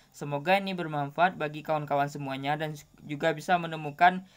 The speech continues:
jenis kayu yang Chandra maksud tadi, teman-teman, ya, akar yang Chandra maksud tadi, teman-teman, ya. Jadi, semoga bermanfaat. Dan juga kita akan menjelaskan nanti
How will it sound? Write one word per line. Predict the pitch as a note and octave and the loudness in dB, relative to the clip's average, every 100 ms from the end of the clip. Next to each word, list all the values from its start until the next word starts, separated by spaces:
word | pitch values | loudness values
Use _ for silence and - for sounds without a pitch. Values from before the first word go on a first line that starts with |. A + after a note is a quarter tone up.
| _ - | _ -8
jenis | D#3 F#3 F#3+ - | -4 -2 -4 0
kayu | E3 D3+ D#3+ F#3+ | 2 2 2 2
yang | F#3 E3 D3+ D3 D3 D3+ | 6 6 6 4 -6 -2
Chandra | D3 D3 D3+ D3 | 0 0 2 2
maksud | D3 C#3+ D3 | 2 -4 -2
tadi, | C#3+ D#3+ D#3+ | 0 0 -2
teman-teman, | D#3 D3 C#3+ C#3+ | -4 -6 -4 -2
ya, | D#3 D#3+ | 0 0
akar | C#3 - D3+ | 0 0 0
yang | D3+ | 0
Chandra | D3 C#3+ C#3 | -4 -2 -2
maksud | C#3 C3+ C3+ | -2 -4 -6
tadi, | C#3+ C3 C3+ B2 | -8 -6 -8 -8
teman-teman, | B2+ A#2+ B2+ C3 | -8 -10 -10 -2
ya. | D3 D3 - - - _ _ - | 0 0 -4 -20 -20 _ _ -12
Jadi, | B2+ D#3 F3 | -6 -4 -4
semoga | D#3+ D3+ D3+ | -4 0 0
bermanfaat. | D3+ D3 C#3 C3+ C#3+ B2+ | 0 -2 -2 0 0 0
Dan | D3 D#3+ | -2 -2
juga | F#3 G3+ | -2 -2
kita | F#3+ G3+ | 4 6
akan | G3 F#3 | 6 0
menjelaskan | E3+ D#3+ D3+ - G3+ | -2 -2 -2 0 0
nanti | F3+ E3 F#3 F#3+ | 0 -2 0 0